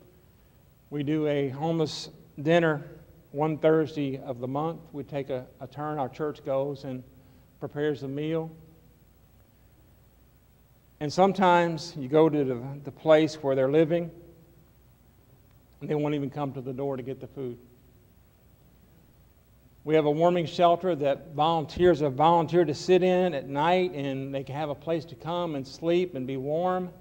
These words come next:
There's been very few that have taken advantage of that. And of course, the next thing you hear from people who are in certain positions, "Well, how much is it costing us to keep that open?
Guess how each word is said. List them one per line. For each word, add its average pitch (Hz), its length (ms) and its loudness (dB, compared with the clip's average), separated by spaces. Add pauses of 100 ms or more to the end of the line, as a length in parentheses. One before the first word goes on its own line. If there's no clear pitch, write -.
(1400)
There's 131 120 -12
been 139 180 -6
very 147 220 0
few 156 320 -4
that 131 140 -4
have 131 100 -6
taken 139 280 -8
advantage 123 440 -8
of 110 100 -16
that. 113 280 -14 (2000)
And 135 100 -10
of - 20 -20
course, 170 200 2
the 175 100 -4
next 185 280 0
thing 185 140 2
you 170 120 2
hear 170 320 4
from 151 240 -4
people 165 440 0
who 147 180 -2
are 139 160 4
in 131 280 -2 (760)
certain 170 280 -2
positions, 160 520 -2
"Well, 135 80 -8
how 156 140 -8
much 165 220 -4
is 147 100 -12
it 151 220 -16
costing 160 480 -4
us 123 100 -8
to 135 100 -14
keep 139 200 -10
that 135 160 0
open? 135 280 -4